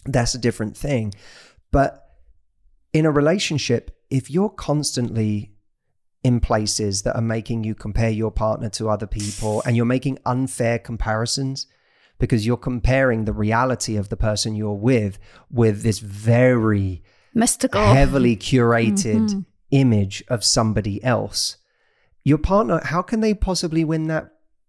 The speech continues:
Speaker 1: battle? Who can win that battle?
Speaker 2: Nobody.
Speaker 1: It, it, you know,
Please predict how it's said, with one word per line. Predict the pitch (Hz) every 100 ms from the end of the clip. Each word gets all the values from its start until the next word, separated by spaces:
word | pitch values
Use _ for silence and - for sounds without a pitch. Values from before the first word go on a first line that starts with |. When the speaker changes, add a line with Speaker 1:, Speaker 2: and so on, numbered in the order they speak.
| _ -
Speaker 1:
battle? | 165 165 - - - - _ -
Who | 165 233
can | - 151
win | 113 104
that | 98 -
battle? | 110 110 - 233
Speaker 2:
Nobody. | 226 208 - - 185 185 -
Speaker 1:
It, | 180 -
it, | 185 185
you | 185 196
know, | 196